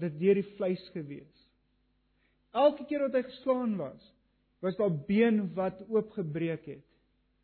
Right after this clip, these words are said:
Elke keer. Nou, hy is veertig keer geslaan.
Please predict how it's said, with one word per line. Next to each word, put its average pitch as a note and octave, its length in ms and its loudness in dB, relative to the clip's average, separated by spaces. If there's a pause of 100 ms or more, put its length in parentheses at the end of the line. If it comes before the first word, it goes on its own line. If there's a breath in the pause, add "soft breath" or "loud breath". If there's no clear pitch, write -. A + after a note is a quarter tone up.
(600)
Elke D4+ 440 4 (100)
keer. C3+ 220 -12 (2000)
Nou, F#3 100 0
hy G#3 80 6
is - 160 -6
veertig C#4 380 2
keer B3 180 0
geslaan. G3+ 560 -10